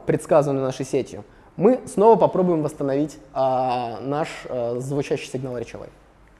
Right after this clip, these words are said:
Ам, в Л П Си нет, а, два блока. А, первый блок, а, работает тоже на, а, диапазоне десять-тридцать миллисекунд,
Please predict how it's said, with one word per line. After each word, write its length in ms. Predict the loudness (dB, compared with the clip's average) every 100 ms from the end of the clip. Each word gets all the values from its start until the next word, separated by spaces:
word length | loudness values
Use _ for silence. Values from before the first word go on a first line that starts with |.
| _ _ _ -20 -20 _ -20 -20 -20 -20 -20 -20 -18 -20 -2
Ам, 800 | 4 6 6 4 0 -2 -4 -8 -12 -20 _
в 120 | 4
Л 100 | 4
П 100 | 6
Си 140 | 2 2
нет, 420 | 4 2 0 -8 0
а, 320 | 4 6 4
два 260 | 4 4 4
блока. 520 | 6 4 4 -2 -4 -14 -20 -20 _
А, 280 | 0 2 2
первый 360 | 4 4 6 6
блок, 440 | 6 4 2 -12 -6
а, 400 | -2 0 0 2
работает 600 | 4 4 4 4 2 0
тоже 220 | 2 4
на, 420 | 4 2 0 -2 -2
а, 240 | 0 2
диапазоне 460 | 4 4 4 2 2
десять-тридцать 460 | 0 0 -2 -2
миллисекунд, 520 | -2 -2 -4 -4 -4